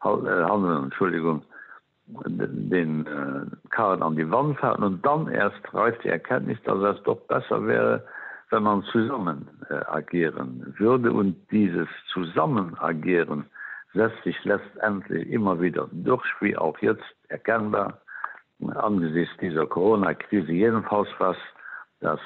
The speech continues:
finanziell-ökonomische Rahmenfolgeprogramm anbelangt, das, äh, äh, aufgestellt wurde.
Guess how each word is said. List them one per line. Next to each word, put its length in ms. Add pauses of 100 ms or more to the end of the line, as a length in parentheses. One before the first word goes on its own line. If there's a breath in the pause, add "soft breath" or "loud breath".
(280)
finanziell-ökonomische 2000
Rahmenfolgeprogramm 2000
anbelangt, 600
das, 180 (720 loud breath)
äh, 280 (400)
äh, 280 (420)
aufgestellt 800 (100)
wurde. 140